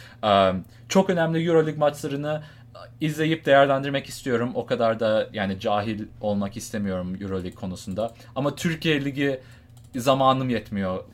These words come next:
Gerçekten zamanım yetmiyor. E, zaten Türkiye Ligi'ndeki herkes N B A'ye gitmek istediği için benim için yani N B A biraz yani daha ağır basıyor.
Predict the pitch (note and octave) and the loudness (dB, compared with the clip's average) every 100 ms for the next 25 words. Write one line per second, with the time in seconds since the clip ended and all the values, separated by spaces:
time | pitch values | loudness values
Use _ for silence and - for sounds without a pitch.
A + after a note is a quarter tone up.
0 | G2 A2+ A2+ G2+ - G2 F#2+ F#2+ F#2 F2+ | 0 2 2 -4 -6 -4 -4 -4 -4 -6
1 | F2+ - F#2 G2 A2 - - G#2+ G2 F#2+ | -8 -8 -6 -6 -8 -18 -12 -4 -2 -2
2 | F#2 A#2 A#2+ A#2 B2+ A#2 A#2+ A2 A2+ A2 | 2 2 2 -4 -4 -2 -4 -4 -4 -6
3 | G#2+ A2+ G#2 A2+ G#2 G#2 G#2+ G#2 G#2 G2+ | -4 -2 -2 -4 -8 -8 -6 -4 -4 -6
4 | G#2 G#2 - - G#2 A2+ G2 - G#2 - | -10 -10 -12 -14 -8 -6 -6 -8 -12 -14
5 | - - - - - - - G#2+ G#2 G2+ | -20 -20 -20 -20 -20 -20 -14 -6 -2 -2
6 | F#2+ G2 G2 G2+ F#2 F#2 G2+ F#2+ F#2 F#2+ | -4 -6 -6 -6 -6 -6 -6 -6 -4 -4
7 | F#2 - - - - F#2 F2+ F2 - - | -4 -8 -20 -20 -12 -6 -6 -6 -12 -18
8 | - - G2+ - E2+ E2+ E2 F2 E2 E2 | -20 -18 -14 -14 -14 -12 -10 -10 -10 -12
9 | E2+ - F2 | -14 -14 -14